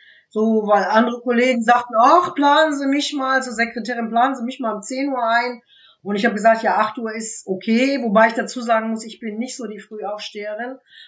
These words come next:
Und dann irgendwie plötzlich hatte ich dauernd immer die acht Uhr Vorlesung. Und der Wecker ging ganz früh,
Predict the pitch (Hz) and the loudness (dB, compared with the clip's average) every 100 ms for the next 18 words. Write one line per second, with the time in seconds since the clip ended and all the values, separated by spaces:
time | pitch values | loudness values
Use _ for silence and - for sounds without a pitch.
0 | - 214 262 262 285 302 262 262 233 247 | -6 4 4 6 6 6 4 2 2 -2
1 | 254 233 233 233 226 214 220 208 202 196 | -2 0 0 -2 -4 -2 -2 -4 -8 -8
2 | 190 202 208 226 247 247 262 254 262 254 | -8 -10 -12 -16 -16 -14 -12 -12 -12 -10
3 | 262 269 - - - - _ 240 233 226 | -10 -12 -20 -20 -20 -20 _ 0 4 4
4 | 220 294 330 294 247 285 277 262 240 - | 2 -2 -2 -2 -6 -4 0 0 0 -8
5 | 277 294 330 349 | 2 6 8 8